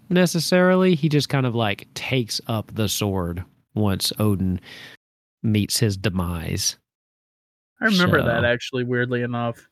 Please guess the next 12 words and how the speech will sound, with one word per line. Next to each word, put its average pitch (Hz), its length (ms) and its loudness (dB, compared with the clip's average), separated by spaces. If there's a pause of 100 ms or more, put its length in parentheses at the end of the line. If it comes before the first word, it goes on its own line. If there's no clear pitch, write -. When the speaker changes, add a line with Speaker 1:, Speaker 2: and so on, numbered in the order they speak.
(160)
Speaker 2:
I 196 40 -4
remember 202 240 4
doing 160 300 6
Speaker 1:
Yeah. 117 260 4
Speaker 2:
that, 113 40 2
actually. 117 460 2 (960)
Speaker 1:
So 370 160 2
you 370 160 8
got 349 200 4
pretty 123 280 0
far 110 400 2
then. 160 420 6